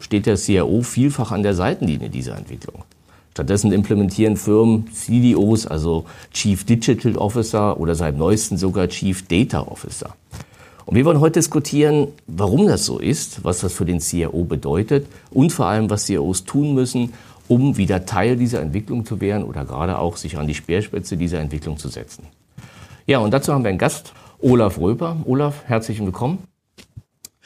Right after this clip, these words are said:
Du hast ja viel zu dem Thema auch schon geschrieben oder moderiert in dem Bereich. Und vielleicht, aber bevor wir jetzt einsteigen in die einzelnen Fragen,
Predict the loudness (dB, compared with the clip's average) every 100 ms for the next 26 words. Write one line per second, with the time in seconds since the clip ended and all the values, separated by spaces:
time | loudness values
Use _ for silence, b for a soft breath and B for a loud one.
0 | B B -2 0 2 2 2 -2 0 0
1 | 0 0 0 0 -2 -2 -2 -2 -2 -2
2 | 0 -2 -2 -4 -4 -2 -2 -2 -2 -2
3 | -2 -4 -4 -4 -8 -4 -4 -4 -6 -10
4 | -4 -4 -4 -6 -4 -4 -2 -2 0 -2
5 | -4 -8 -10 -10 -10 -8 -10 -8 -10 -8
6 | -8 -6 -6 -4 -6